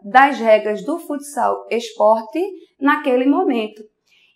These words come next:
E, de repente, até mesmo algumas regras como cobrança de lateral, se tem que ser com a bola no chão ou se eu posso lançar com a mão. Tudo isso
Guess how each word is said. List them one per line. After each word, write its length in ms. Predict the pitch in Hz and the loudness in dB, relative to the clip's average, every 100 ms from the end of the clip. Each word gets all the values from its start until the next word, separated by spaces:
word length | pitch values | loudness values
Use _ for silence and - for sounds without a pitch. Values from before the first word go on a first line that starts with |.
| - | -2
E, 180 | 415 | 2
de 140 | 349 381 | 4 6
repente, 440 | 381 381 330 294 | 6 4 0 -2
até 280 | 302 302 311 | -2 0 2
mesmo 520 | 285 254 262 277 339 349 | 2 2 0 -2 -2 0
algumas 460 | 294 277 311 294 | 0 0 0 -2
regras 320 | 247 247 277 | 2 2 2
como 280 | 277 262 247 | -2 -2 -2
cobrança 580 | - 294 247 285 302 294 | 0 0 2 -2 -4 -6
de 80 | 269 | -2
lateral, 720 | 277 277 277 277 262 226 185 - _ | 0 0 0 2 4 4 2 -6 _
se 220 | - 240 | -14 -12
tem 120 | 262 262 | -8 -8
que 100 | - | -6
ser 180 | 269 | -6
com 100 | 247 | -2
a 60 | 254 | 0
bola 240 | 226 233 | 2 0
no 100 | 233 | 0
chão 380 | 269 285 277 247 | -6 -6 -6 -4
ou 80 | - | -6
se 100 | - | -6
eu 80 | 247 | -4
posso 320 | 247 226 226 | 0 -2 -2
lançar 460 | 233 247 247 240 226 | -6 -6 -4 -4 -4
com 140 | 226 | -6
a 80 | 247 | -6
mão. 360 | 254 233 208 190 - _ _ | -4 -4 -4 -8 -16 _ _
Tudo 280 | 381 403 359 | -2 0 2
isso 500 | 254 240 240 302 | 0 0 -4 -8